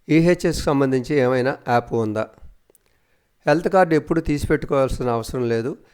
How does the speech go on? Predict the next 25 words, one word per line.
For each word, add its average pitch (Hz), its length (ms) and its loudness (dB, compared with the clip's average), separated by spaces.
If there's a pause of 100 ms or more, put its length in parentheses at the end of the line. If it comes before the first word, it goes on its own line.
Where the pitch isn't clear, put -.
(260)
ప్లేస్టోర్‌లో 160 580 2 (240)
ఈహెచ్ఎస్ 156 540 -2
ఏపీ 131 240 0
యాప్ని 123 380 0 (240)
మన 131 160 -4
మొబైల్లో 135 480 2
డౌన్లోడ్ 120 500 2
చేసుకొని 113 360 -2
లాగిన్ 120 360 0
అయితే 113 240 -2 (580)
హెల్త్ 165 220 2
కార్డు 165 240 4
ఎల్లప్పుడూ 139 420 4
మన 127 180 0
వెంటే 127 340 0 (920)
ఉన్నట్టే. 127 420 0 (560)
అవసరమైనప్పుడు 160 640 2
యాక్సెస్ 120 440 0
చేసుకోవచ్చు. 117 580 -2 (200)
సమస్యల 170 520 2
పరిష్కారానికి, 139 840 0 (720)
చికిత్సను 170 420 0
ఇవ్వడానికి 143 460 6
ఆసుపత్రులు 123 580 2
నిరాకరిస్తే, 123 580 -2